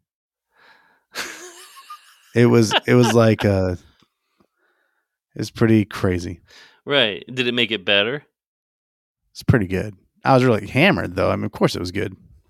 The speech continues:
Speaker 1: Right. It was good no matter what.
Speaker 2: Yeah, and plus I was young. It didn't matter. I could have mushed it against a tree and, like, that was fucking awesome.
Speaker 1: <laughs> Uh, how'd you not get anyone pregnant?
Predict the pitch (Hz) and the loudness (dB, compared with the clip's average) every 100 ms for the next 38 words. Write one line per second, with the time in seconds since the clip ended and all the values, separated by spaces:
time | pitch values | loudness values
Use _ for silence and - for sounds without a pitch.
0 | _ _ - 117 87 82 - 101 92 92 | _ _ -6 -4 -4 -8 -10 -10 -10 -8
1 | 98 92 92 87 87 87 85 87 _ _ | -6 -4 -6 -8 -10 -12 -14 -18 _ _
2 | _ _ _ _ _ _ _ _ _ 147 | _ _ _ _ _ _ _ _ _ -18
3 | 127 98 123 143 170 160 113 123 127 110 | -18 -14 -8 -6 0 0 2 2 2 0
4 | _ 131 135 131 123 123 117 110 113 123 | _ -2 2 4 4 4 2 0 2 2
5 | - 113 113 113 107 - 123 123 101 101 | 2 -4 -4 -4 -6 -2 0 0 0 -6
6 | - 110 101 117 101 110 95 95 - - | -4 -4 -2 -6 -6 -6 -6 -6 -12 -14
7 | - 180 - 185 - 165 - - - - | -4 -4 -4 -8 -4 -6 -4 -8 -8 -6
8 | - - - - - - - _ - _ | -8 -6 -12 -12 -18 -14 -16 _ -20 _
9 | - - - - _ - - _ _ _ | -20 -20 -20 -20 _ -20 -20 _ _ _
10 | _ - - - - _ _ - 254 254 | _ -20 -20 -20 -20 _ _ -16 -10 -10
11 | - _ _ _ _ _ _ _ _ _ | -12 _ _ _ _ _ _ _ _ _
12 | _ - _ - 143 151 139 120 110 113 | _ -20 _ -8 -6 -4 -4 -2 -4 -4
13 | 113 107 98 92 95 95 76 | -6 -8 -10 -12 -12 -12 -20